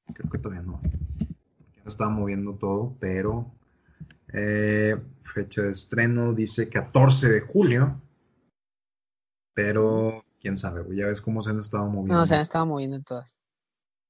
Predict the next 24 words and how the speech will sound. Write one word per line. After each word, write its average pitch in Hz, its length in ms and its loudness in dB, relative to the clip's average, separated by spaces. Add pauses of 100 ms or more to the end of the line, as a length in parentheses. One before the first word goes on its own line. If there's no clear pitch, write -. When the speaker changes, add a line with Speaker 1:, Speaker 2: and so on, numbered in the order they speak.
(540)
Speaker 2:
Bueno, 160 240 4
pues 143 400 -2
ahí 139 240 -4
dejamos 170 400 -2
entonces, 147 840 -8
eh, 135 400 -8
Space 135 440 -4
Jam. 175 220 -2 (640)
Esperemos 147 380 4
que 175 120 0
sea 156 260 6
buena. 180 420 -4 (140)
Más 151 200 -10
adelante 151 640 -2
yo 143 120 -6
creo 151 120 -8
que 147 200 -6
vamos 139 280 -8
a 151 60 -6
estarla 139 400 -4
desmenuzando 139 640 -4
cuando 143 240 -4
se 131 120 -6
estrene. 190 480 2